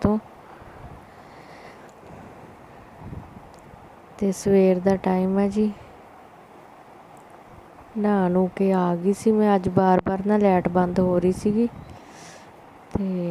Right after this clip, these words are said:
ਨਹਾਉਣ ਤੋਂ ਬਾਅਦ ਫਿਰ ਮੈਂ ਸਬਜ਼ੀ ਵਗੈਰਾ ਕੱਟੀ ਹੈ।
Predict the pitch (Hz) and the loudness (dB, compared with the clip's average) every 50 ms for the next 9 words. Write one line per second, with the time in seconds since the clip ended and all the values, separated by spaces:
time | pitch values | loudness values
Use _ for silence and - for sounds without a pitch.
0 | 170 175 180 190 196 196 185 175 175 170 - 180 175 175 180 175 175 175 170 - | -6 -4 -2 -2 -2 0 0 -2 -4 -2 -2 -2 0 2 0 2 2 2 0 0
1 | - - 180 175 170 170 175 175 175 170 - - - - - - - - - - | 0 0 -2 -2 -2 -2 -2 -2 -2 -2 -6 -10 -14 -14 -14 -12 -12 -12 -12 -12
2 | - - - - - - - - - - - - - - 208 185 175 175 - 202 | -16 -16 -14 -16 -16 -18 -18 -20 -20 -20 -18 -6 -2 0 0 0 -2 -4 -2 0
3 | 196 196 202 196 196 196 196 196 196 - 196 185 - - - 214 214 214 214 214 | 0 0 2 2 2 2 2 2 2 0 -2 -4 -4 -2 0 0 2 2 2 2
4 | 214 | 0